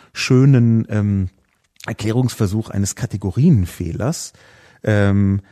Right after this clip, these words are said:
wo jemand sagt, „Ich, äh, esse gerne Pellkartoffeln, also baue ich jetzt mal Pellkartoffeln an“ und pflanzt eine Pellkartoffel in den Boden. Das ist ein Kategorienfehler.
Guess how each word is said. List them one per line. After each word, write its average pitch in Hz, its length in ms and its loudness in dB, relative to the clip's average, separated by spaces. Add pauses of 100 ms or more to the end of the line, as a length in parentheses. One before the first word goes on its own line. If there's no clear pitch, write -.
(120)
wo 104 580 2
jemand 117 440 4
sagt, 113 240 0
„Ich, - 220 -14
äh, 113 160 -6
esse 127 180 -4
gerne 113 160 0
Pellkartoffeln, 135 560 -4
also 139 180 0
baue 120 220 0
ich - 80 -8
jetzt 160 180 -4
mal 170 220 -2
Pellkartoffeln 127 760 -2
an“ 92 220 -2 (1200)
und 110 200 -2
pflanzt - 440 -8
eine 120 180 0
Pellkartoffel - 760 -10 (460)
in 101 80 -4
den 98 140 0
Boden. - 220 -10 (1160)
Das 127 160 -2
ist 220 140 -6
ein 156 240 -2 (300)
Kategorienfehler. 151 1080 -2